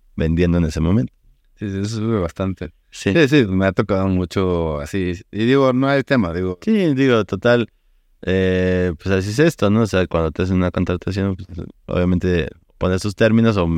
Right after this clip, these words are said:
Speaker 1: o mientras, pues hay que seguirle trabajando para que después esos términos se cumplan de unas mejores formas, ¿no? Para todos.
Speaker 2: Sí, no, y t-, digo, también entiendes y agarras onda de que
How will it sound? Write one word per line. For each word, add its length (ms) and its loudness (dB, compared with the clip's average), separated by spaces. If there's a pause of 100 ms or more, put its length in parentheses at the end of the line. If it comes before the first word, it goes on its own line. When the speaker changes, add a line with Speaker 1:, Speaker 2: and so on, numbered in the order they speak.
(140)
Speaker 1:
o 120 -8
mientras, 400 0
pues 160 -6
hay 80 0
que 120 -8
seguirle 460 -4
trabajando 480 0
para 200 -4
que 100 -8
después 420 -4 (420)
esos 200 0
términos 400 4
se 100 -4
cumplan 500 -2 (440)
de 180 0
unas 180 2
mejores 360 -2
formas, 320 -2
¿no? 120 -4
Para 200 -10
todos. 400 -10 (220)
Speaker 2:
Sí, 80 -2
no, 100 4
y 60 2
t-, 180 -4
digo, 260 2
también 260 2
entiendes 420 2
y 60 2
agarras 320 0
onda 220 0
de 120 -2
que 260 -6